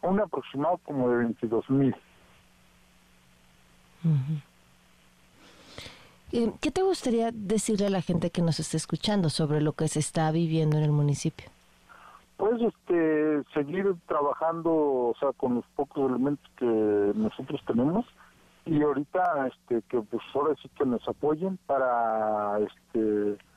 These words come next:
Speaker 1: recuperar la confianza de la, de las personas de la comunidad. Este, incluso he andado en recorridos y se han acercado conmigo y me han dicho, dice,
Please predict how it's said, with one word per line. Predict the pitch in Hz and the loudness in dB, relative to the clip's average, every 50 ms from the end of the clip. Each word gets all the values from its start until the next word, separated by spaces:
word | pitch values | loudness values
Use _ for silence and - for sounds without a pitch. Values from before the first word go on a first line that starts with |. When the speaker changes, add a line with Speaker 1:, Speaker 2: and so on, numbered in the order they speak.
| - - - _ | -20 -20 -12 _
Speaker 1:
recuperar | - 139 139 - 151 139 - 156 151 147 156 165 170 165 | -4 -4 -2 -2 -6 -4 -2 -2 0 0 0 0 0 0
la | 165 156 147 139 131 123 120 120 120 - _ | 0 0 0 0 0 0 0 -2 -2 -2 _
confianza | - 139 131 123 - - 147 151 156 160 139 - 151 139 | -2 -2 -2 -2 -2 0 0 0 0 -2 -2 -2 0 0
de | 131 123 117 | 2 2 2
la, | 113 113 110 107 107 104 104 104 104 101 101 98 95 95 92 90 - | 2 2 2 2 2 2 2 0 0 0 0 -2 -2 -4 -8 -10 -12
de | 98 104 127 127 | -8 -4 0 0
las | 135 135 123 | 0 0 -2
personas | - _ - 107 - - 139 147 156 151 139 123 113 | -4 _ -10 -8 -4 -4 -2 0 0 0 -2 0 -2
de | 117 117 | -2 0
la | 113 113 110 110 107 104 | 0 0 2 0 -2 -2
comunidad. | - - 120 131 131 131 127 147 175 233 262 - _ _ _ _ _ _ _ _ _ _ _ _ _ _ | -2 -2 0 2 2 2 2 2 0 0 -2 -6 _ _ _ _ _ _ _ _ _ _ _ _ _ _
Este, | 127 117 - - _ - | -16 -16 -16 -12 _ -2
incluso | 131 127 127 123 120 135 147 151 - - 170 160 143 139 139 | 0 2 2 0 0 0 -2 -2 -2 0 0 0 2 0 0
he | 143 | 0
andado | 147 147 143 151 151 156 151 | -2 0 0 0 0 0 0
en | 143 120 | -2 -2
recorridos | 120 - - - 117 113 127 139 147 160 156 135 - - | -6 -6 -6 -6 -2 0 0 2 2 2 2 0 0 -2
y | 117 113 110 101 101 104 107 104 - _ _ | -2 -2 -2 -2 -4 -8 -8 -10 -10 _ _
se | 131 | -2
han | 135 143 | -2 -2
acercado | 151 - - 127 - - 143 143 147 139 | -2 -4 -6 -10 -4 -2 0 0 0 0
conmigo | - 127 113 117 123 127 135 135 143 | -2 -6 -6 -4 -4 -4 -2 -2 -2
y | 135 | 0
me | 123 123 123 | 0 0 0
han | 123 | 0
dicho, | 123 135 147 - - 156 143 | 0 0 -2 -2 -2 -2 -2
dice, | 135 135 - - 143 | 0 -2 -2 -4 -4